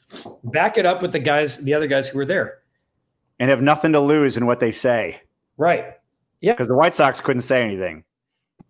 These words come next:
Speaker 2: like, other than La Russa.
Speaker 1: And it helps your narrative on a post-game show when you
Speaker 2: Yes.
Speaker 1: have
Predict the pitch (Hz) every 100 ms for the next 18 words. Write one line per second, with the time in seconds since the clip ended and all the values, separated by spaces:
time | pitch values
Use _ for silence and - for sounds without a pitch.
0 | _ _ - 123 170 135 123 110 107 107
1 | - 80 - _ - 226 262 214 - 214
2 | _ _ _ _ _ _ _ _ _ _
3 | 196 202 170 151 233 233 - - _ _
4 | _ _ 160 165 220 220 151 135 127 127
5 | 135 131 160 190 135 117 104 120 117 123
6 | 123 110 135 117